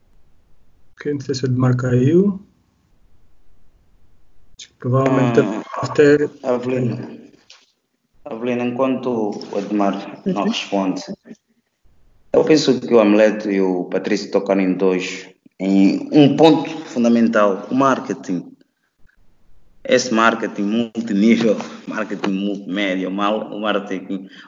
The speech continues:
Speaker 2: o marketing presencial, eu penso que nós, os clubes devem apostar, devem acreditar, devem perceber que há meninos nos bairros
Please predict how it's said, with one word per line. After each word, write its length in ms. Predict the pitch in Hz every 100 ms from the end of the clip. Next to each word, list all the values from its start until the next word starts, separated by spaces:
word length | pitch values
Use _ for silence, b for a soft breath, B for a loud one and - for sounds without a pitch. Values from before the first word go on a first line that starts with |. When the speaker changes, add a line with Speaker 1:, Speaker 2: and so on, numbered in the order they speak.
| _ 101
Speaker 2:
o 40 |
marketing 520 | 104 107 104 101 92
presencial, 680 | 92 104 104 101 101 104 104
eu 80 | -
penso 280 | - 127 123
que 60 | 127
nós, 300 | 131 123 -
os 120 | 123
clubes 280 | - 131 120
devem 200 | 135 127
apostar, 960 | 107 110 - 113 107 101 98 - - _ _ _
devem 240 | 120 123
acreditar, 840 | 110 104 104 - 113 104 98 - B B B _
devem 220 | 117 127
perceber 680 | 117 113 - 110 113 113 -
que 300 | 113 104 107
há 100 | 117
meninos 560 | 120 117 113 110 110 - 110
nos 160 | 98
bairros 640 | 95 104 107 - 104 -